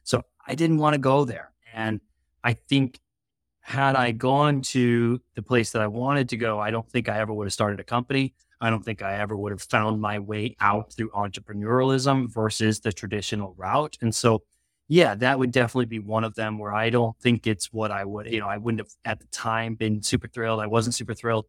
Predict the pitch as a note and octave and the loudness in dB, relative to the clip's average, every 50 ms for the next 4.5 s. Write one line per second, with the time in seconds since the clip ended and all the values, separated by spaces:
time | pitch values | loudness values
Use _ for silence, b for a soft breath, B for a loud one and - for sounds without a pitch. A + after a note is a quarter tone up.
0 | _ _ _ _ _ - B2 A#2 G#2+ - - A2+ A2 G#2+ G#2 G#2+ A#2 A2 A2 A2+ | _ _ _ _ _ 0 2 2 2 2 0 -2 -2 -2 -4 -4 -2 -2 -2 -4
1 | G#2+ - A2 A2 - - A2+ A2 G#2+ A2 A2 G2+ - - - A#2+ A2+ G#2+ - - | -6 -8 -12 -12 -10 -8 -6 -4 -4 -4 -4 -6 -6 0 2 2 2 2 0 -2
2 | A2+ A2 A2 G#2+ G#2 G#2+ G#2+ G#2+ G#2 G2+ G#2+ A2+ - A#2+ A2+ G#2+ - _ _ _ | -2 -2 -2 -4 -6 -6 -6 -6 -4 -6 -4 -2 0 0 0 -2 -4 _ _ _
3 | _ _ _ - - B2+ B2 A#2 A#2 A2+ A2 - - - - A#2 A#2 A2+ A2 - | _ _ _ -6 0 4 4 6 6 4 2 0 -2 0 2 2 2 2 0 -4
4 | - - A#2+ A2 G#2 G#2 G2+ G2+ - | -2 0 0 0 2 0 -2 -4 -8